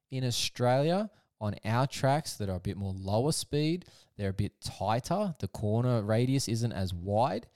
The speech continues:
Uh, we have tighter ruts or more ruts and deep ruts and chop and a lot more shit going on on our tracks.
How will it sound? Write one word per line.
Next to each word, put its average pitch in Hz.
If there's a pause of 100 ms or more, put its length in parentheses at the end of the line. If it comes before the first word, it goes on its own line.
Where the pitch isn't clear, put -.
(440)
Uh, 92
we 101
have 95
tighter 98
ruts 117
or 87
more 107
ruts 143
and 85
deep 127
ruts 151
and 87
chop - (420)
and 90
a 90
lot 104
more 110
shit -
going 147
on 156
on 151
our 143
tracks. -